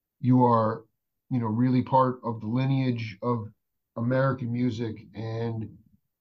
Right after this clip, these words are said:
you know, you have helped me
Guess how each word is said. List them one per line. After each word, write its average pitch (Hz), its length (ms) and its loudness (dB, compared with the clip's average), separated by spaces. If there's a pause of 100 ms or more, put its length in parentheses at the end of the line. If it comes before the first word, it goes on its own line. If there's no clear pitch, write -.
(140)
you 135 160 2
know, 120 580 4 (800)
you 139 320 2
have 131 120 -2
helped 139 280 4
me 127 380 -2